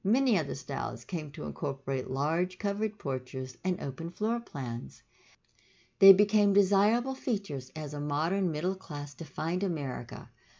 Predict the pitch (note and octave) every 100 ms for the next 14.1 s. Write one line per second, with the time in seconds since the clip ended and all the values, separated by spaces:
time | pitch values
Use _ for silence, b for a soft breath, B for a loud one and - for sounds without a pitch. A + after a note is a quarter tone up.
0 | b D3 C#3+ C3+ D3 F#3 F#3 C#3+ C#3 C3+
1 | B2+ B2 D3 B2 A#2+ - D#3+ E3+ D3+ -
2 | C#3 C3 C3 C#3+ C#3+ C#3 D#3+ D#3+ C3 A2
3 | - _ b b b - C#3+ C3 D3+ D#3
4 | D3 C#3 C#3 G3+ G#3 C#3 - C3 A#2+ -
5 | G3 F#3+ B2+ A#2+ A#2 - D3 D3 - _
6 | - D#3 D3+ - B2+ A#2 - D3 C#3 B2
7 | A#2 B2 - F3+ - - - - _ _
8 | _ _ _ b b b A3+ - C#4 C#4+
9 | B3+ C4 A#3 F3+ D#3+ F3+ D#3+ D#3+ - E3+
10 | E3 E3+ D#3+ D3+ D3 C#3+ B2 A#2+ - G#2+
11 | - - - - _ _ b b b b
12 | F3 G#3+ G3+ G3+ G#3+ G#3+ G#3+ G#3 G3 G3
13 | F#3+ F#3+ F#3+ G3+ G#3 G#3 G#3 G#3+ G3+ D3+
14 | C3+